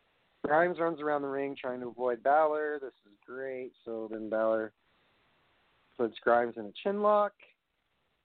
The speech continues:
That's how this match starts? Okay, yeah, I saw most of it. Balor falls, lands a few more chops, and the descriptions are really cool, dude. After the break, Grimes is in bad-mouthing Balor. Balor fires up. Balor hits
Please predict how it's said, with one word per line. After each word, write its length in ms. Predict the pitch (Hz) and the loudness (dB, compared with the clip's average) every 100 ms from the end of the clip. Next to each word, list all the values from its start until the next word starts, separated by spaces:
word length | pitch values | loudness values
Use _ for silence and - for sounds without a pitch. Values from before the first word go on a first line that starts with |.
| _ _ _ _ _ | _ _ _ _ _
That's 160 | 151 190 | -8 -6
how 200 | 208 208 | -4 -6
this 120 | 208 | -6
match 200 | 202 214 208 | -8 -10 -8
starts? 320 | - 208 220 - | -4 -4 -4 -10
Okay, 340 | 185 185 165 | -12 -6 -6
yeah, 160 | 165 170 | -2 -4
I 40 | 170 | -2
saw 180 | 196 208 | 0 0
most 300 | 143 156 - | 0 -6 -8
of 100 | 107 | -10
it. 140 | 117 _ _ _ - _ | -10 _ _ _ -20 _
Balor 380 | 147 170 196 190 - | 2 2 0 -6 -10
falls, 320 | 190 190 180 170 | -8 -8 -10 -16
lands 360 | 165 170 170 151 | -16 -14 -16 -18
a 80 | 147 | -20
few 140 | 156 147 | -20 -16
more 180 | 131 123 - | -14 -14 -8
chops, 280 | 165 160 _ _ _ | -4 -4 _ _ _
and 100 | - | -18
the 160 | 147 156 | -14 -14
descriptions 500 | 156 - 233 - 135 | -10 -6 -6 -6 -8
are 80 | 120 | -6
really 220 | 127 101 - | -6 -8 -12
cool, 200 | 131 104 | -10 -10
dude. 240 | 95 101 104 _ - - - _ _ _ _ | -12 -18 -18 _ -20 -20 -20 _ _ _ _
After 340 | 175 226 233 233 | 2 2 0 -16
the 80 | 208 | -14
break, 280 | 185 185 170 | -10 -10 -10
Grimes 300 | 165 175 160 147 | -10 -10 -14 -20
is 60 | |
in 180 | 143 135 120 | -18 -18 _
bad-mouthing 580 | 131 139 135 131 123 117 | -10 -10 -10 -12 -14 -10
Balor. 640 | 131 135 135 135 135 131 _ | -6 -6 -4 -6 -8 -10 _
Balor 260 | 117 110 110 | -8 -8 -10
fires 300 | 113 110 107 | -10 -8 -8
up. 300 | 139 156 156 _ _ _ _ 113 | -4 -2 -2 _ _ _ _ -8
Balor 240 | 123 120 | -6 -6
hits 160 | 123 | -10